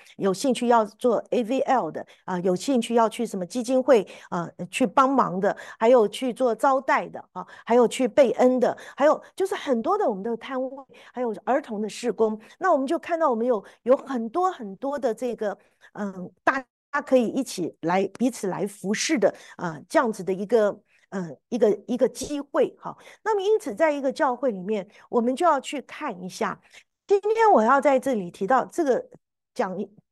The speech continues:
那个课本上有一些我把它，呃，另外再改了，嗯，加进去了哈。那我们先来看一下，在一个教会里面，我们有这么多肢体，有这么多身体的时候，《哥林多前书》十章第一节到七，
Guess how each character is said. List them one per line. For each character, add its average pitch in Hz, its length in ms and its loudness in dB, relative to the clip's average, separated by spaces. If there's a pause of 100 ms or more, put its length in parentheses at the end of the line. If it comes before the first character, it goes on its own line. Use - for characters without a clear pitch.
那 226 100 -6
个 214 80 -10 (120)
课 311 100 -6
本 190 140 -2
上 220 320 0
有 180 160 0
一 202 60 -4
些 226 280 0 (280)
我 208 100 -6
把 202 120 -2
它， 202 380 -4
呃， 175 220 -8
另 233 120 2
外 220 120 4
再 202 160 2
改 - 260 -8
了， - 60 -16 (100)
嗯， 165 340 -8 (240)
加 233 200 2
进 240 220 0
去 196 220 -2
了 - 140 -8
哈。 - 180 -10 (420)
那 403 180 4
我 320 60 6
们 294 140 2
先 415 220 2
来 240 140 4
看 262 280 -2
一 240 40 0
下， 247 200 0
在 320 160 4
一 311 140 -4
个 320 100 0
教 320 260 4
会 277 160 -2
里 196 100 -4
面， 202 160 -6
我 208 60 -4
们 214 160 -6
有 208 480 -10
这 381 120 -2
么 311 120 -6
多 294 220 0 (320)
肢 330 200 -2
体， - 200 -14
有 185 140 -4
这 311 120 -4
么 294 100 -2
多 285 200 6
身 302 260 -2
体 285 160 -12
的 139 100 -10
时 185 200 -10
候， 208 260 0 (300)
《哥 453 140 6
林 427 140 6
多 403 200 6
前 247 320 0
书》 302 180 0
十 - 120 -4 (180)
章 269 220 2
第 277 200 0
一 285 60 0
节 208 180 0
到 240 160 2
七， 254 400 -6